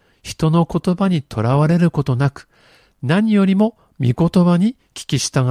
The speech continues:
うことができるように助け導いてください。今週もお一人お一人の日々の生活を豊かな恵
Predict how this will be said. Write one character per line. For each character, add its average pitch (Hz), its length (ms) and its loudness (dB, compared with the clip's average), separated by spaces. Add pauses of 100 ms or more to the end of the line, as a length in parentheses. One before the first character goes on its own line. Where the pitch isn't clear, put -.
う 127 60 -2
こ 139 120 -4
と - 140 -2
が 127 100 0
で 110 160 -4
き 190 140 -2
る 190 100 2
よ 175 180 2
う 165 40 0
に 202 180 -4 (400)
助 113 400 -8
け - 80 -16 (160)
導 151 360 -6
い 185 40 -6
て 120 100 -10
く 110 100 -10
だ 107 120 -4
さ 131 160 -6
い。 123 80 -6 (2250)
今 131 180 2
週 143 220 0
も 135 220 0 (880)
お 113 80 -4
一 113 320 -6
人 113 240 -6
お 113 100 -2
一 - 260 -6
人 143 120 -2
の 151 240 -2 (320)
日 214 120 0
々 190 120 0
の 160 140 0
生 165 240 -2
活 - 320 -2
を 180 200 0 (360)
豊 185 280 -4
か 185 140 -2
な 160 120 0
恵 113 220 0